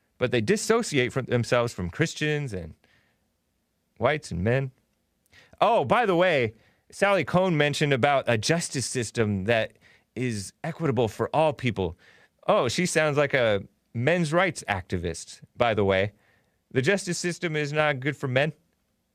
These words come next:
It's not good for whites, especially when they defend themselves against blacks. The whites get blamed when they defend themselves against the blacks.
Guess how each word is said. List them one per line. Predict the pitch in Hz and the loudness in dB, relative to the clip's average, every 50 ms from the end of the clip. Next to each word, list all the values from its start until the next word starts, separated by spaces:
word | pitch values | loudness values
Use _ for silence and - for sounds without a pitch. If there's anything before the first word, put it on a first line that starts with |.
| _ _ _ _ _ _ _ | _ _ _ _ _ _ _
It's | 127 127 135 160 | -6 -6 -2 0
not | 165 165 156 135 | 0 0 0 0
good | 139 156 147 131 | -2 -4 -4 -4
for | - - 135 135 131 127 120 117 113 107 104 98 - _ - - | -8 -6 -2 0 0 2 2 0 0 -2 -2 -6 -8 _ -4 0
whites, | 135 139 156 160 - - - - - - _ _ _ _ _ _ _ _ _ _ _ _ _ _ | 0 0 0 -2 -4 -8 -10 -10 -12 -18 _ _ _ _ _ _ _ _ _ _ _ _ _ _
especially | 110 - - 151 147 - - 143 135 | -14 -2 0 0 0 0 0 0 2
when | 131 135 135 131 | 2 2 2 2
they | 127 131 127 123 117 110 101 - - _ _ _ _ _ _ 117 | 2 2 2 2 2 0 -2 -4 -10 _ _ _ _ _ _ -8
defend | 123 123 - - 143 135 131 | -8 -4 0 0 0 0 0
themselves | 127 120 - 127 131 120 | -2 0 0 0 0 2
against | 120 123 120 107 - | 0 0 0 0 0
blacks. | - 120 123 143 - - - - - _ _ _ _ _ _ _ _ _ | 0 2 2 2 -2 -6 -14 -20 -20 _ _ _ _ _ _ _ _ _
The | 160 160 | 0 2
whites | 180 202 214 190 - | 4 4 2 0 0
get | 170 202 202 156 | 0 0 0 0
blamed | - 185 202 214 190 139 117 | 0 2 2 2 2 2 0
when | 131 135 | 0 2
they | 139 139 143 | 2 0 0
defend | 127 135 - 139 147 - - 170 165 160 | 0 -2 -2 -2 0 2 2 2 2 0
themselves | 160 156 - 165 165 156 151 | 0 0 2 0 0 0 0
against | 151 165 165 - - | 0 -2 -2 -2 -4
the | 165 | -2
blacks. | 170 190 170 107 - - - - | 0 2 2 0 -2 -6 -14 -20